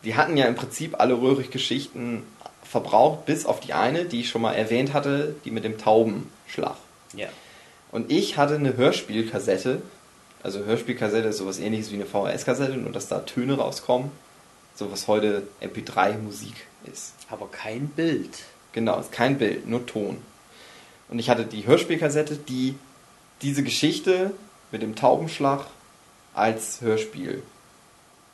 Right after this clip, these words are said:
Speaker 2: Okay.
Speaker 1: war, hatte.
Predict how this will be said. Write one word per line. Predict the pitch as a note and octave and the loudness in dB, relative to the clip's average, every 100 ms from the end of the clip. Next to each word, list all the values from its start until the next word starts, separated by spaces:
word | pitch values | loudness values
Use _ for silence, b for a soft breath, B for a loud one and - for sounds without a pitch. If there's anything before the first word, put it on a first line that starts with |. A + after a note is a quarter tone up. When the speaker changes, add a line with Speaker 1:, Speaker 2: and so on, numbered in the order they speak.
| _ - | _ -18
Speaker 2:
Okay. | - A#2 C#3 G3 - _ _ _ | -12 -8 -10 -12 -20 _ _ _
Speaker 1:
war, | - F#2+ E2+ - - - - _ - | -6 -2 -2 -4 -12 -20 -20 _ -8
hatte. | G2 G#2+ | -6 -8